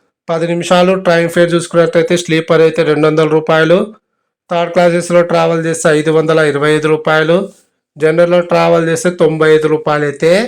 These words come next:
అవుతుంది. అలాగే లాస్ట్ ట్రైన్, ట్రైన్ నంబర్ వన్ సిక్స్ త్రీ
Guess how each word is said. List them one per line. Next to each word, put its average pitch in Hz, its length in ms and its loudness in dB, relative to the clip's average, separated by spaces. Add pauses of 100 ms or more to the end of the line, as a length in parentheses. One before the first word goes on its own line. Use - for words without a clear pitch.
(560)
అవుతుంది. 170 500 -6 (140)
అలాగే 170 400 0
లాస్ట్ 147 480 -2
ట్రైన్, 185 300 2 (160)
ట్రైన్ 165 360 0
నంబర్ 175 420 2 (560)
వన్ 151 300 0
సిక్స్ 185 400 -8
త్రీ 175 160 0